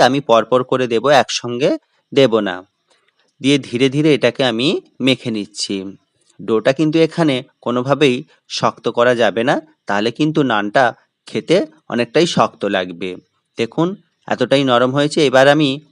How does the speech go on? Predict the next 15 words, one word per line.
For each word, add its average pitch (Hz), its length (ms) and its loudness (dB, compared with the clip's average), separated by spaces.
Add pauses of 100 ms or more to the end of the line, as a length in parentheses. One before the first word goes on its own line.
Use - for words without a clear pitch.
অল্প 104 220 -2
একটু 127 240 -2
সাদা 113 300 -2
তেল 135 280 0
দিয়ে 143 180 2 (360)
আবারও 113 300 2
সুন্দর 113 340 -2
করে 135 200 0
মেখে 110 280 -2
নিচ্ছি। 98 380 -10 (420)
এই 117 100 -2
যে 131 100 0
হাতে 110 280 -2
লেগে 127 280 0
যাচ্ছে, 143 380 2